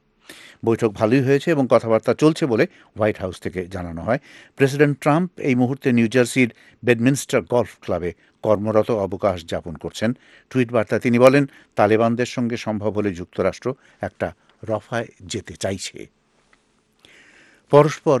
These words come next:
বিরোধী প্রতিদ্বন্দ্বী দুই গ্রুপের শত শত বিক্ষোভকারী আজ যুক্তরাষ্ট্রের অরেগন রাজ্যের পোর্টল্যান্ডে মুখোমুখি বিক্ষোভ সমাবেশে নামতে চলেছে বলে খবরাখবরে বলা হচ্ছে। বলা হচ্ছে, শান্তি সুরক্ষিত করার মানসে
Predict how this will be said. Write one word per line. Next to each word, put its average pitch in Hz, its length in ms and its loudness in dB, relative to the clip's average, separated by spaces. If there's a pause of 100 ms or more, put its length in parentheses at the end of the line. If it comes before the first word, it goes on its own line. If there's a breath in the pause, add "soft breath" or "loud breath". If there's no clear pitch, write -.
(100)
বিরোধী 107 440 -6 (560)
প্রতিদ্বন্দ্বী 123 560 0
দুই 101 180 -4
গ্রুপের 104 360 -2 (340 soft breath)
শত - 260 -4
শত 113 240 -6
বিক্ষোভকারী 110 640 -2
আজ 113 140 -2
যুক্তরাষ্ট্রের 98 640 -4 (320 soft breath)
অরেগন 135 440 0
রাজ্যের 92 380 -4 (280)
পোর্টল্যান্ডে 92 560 -6 (440 soft breath)
মুখোমুখি 143 640 0
বিক্ষোভ 110 480 -4 (120)
সমাবেশে 95 520 -6
নামতে 90 300 -8
চলেছে 113 340 -4
বলে 95 200 -6 (380 soft breath)
খবরাখবরে 90 640 -8
বলা 92 200 -6
হচ্ছে। 104 280 -8 (760 loud breath)
বলা 127 160 4
হচ্ছে, 165 300 -2
শান্তি 135 460 -4 (140)
সুরক্ষিত 135 600 -4
করার 110 340 0
মানসে 104 400 -2